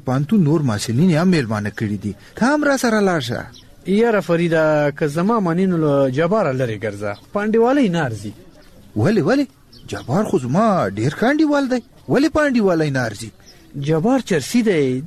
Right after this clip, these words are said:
Speaker 2: داسې نه وي چې خدای مکه ته هم په نشو ورسره اخته شي.
Speaker 1: زه تا ته دومره ساده ښکاره شم چې په خپل خیر او شر به هم نه پوهېږم.
Speaker 2: ساده نه یې، خو خبره دا ده چې د خپل انډیوال عیب چاته نه معلومیږي. او زه یوه بله اندېښنه هم لرم.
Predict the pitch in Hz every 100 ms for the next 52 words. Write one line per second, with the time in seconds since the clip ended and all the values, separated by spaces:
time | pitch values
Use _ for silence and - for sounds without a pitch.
0 | 254 269 226 233 262 208 185 160 151 -
1 | 143 247 220 202 165 151 - 285 339 285
2 | 254 226 190 202 170 156 143 131 135 110
3 | 131 - - - - - - 277 320 311
4 | 277 220 214 220 185 151 143 143 139 -
5 | 131 135 - 156 - - 165 175 - 262
6 | - 262 185 160 254 196 147 131 139 139
7 | 147 135 143 175 190 - - - 180 180
8 | 220 247 240 233 165 131 113 - 135 -
9 | 139 208 180 226 214 156 180 - - -
10 | - 123 123 - 226 208 135 127 180 220
11 | 190 226 190 175 127 143 208 165 135 123
12 | 107 107 - - - - - 196 196 190
13 | 190 294 240 202 285 190 147 - 220 285
14 | 262 190 123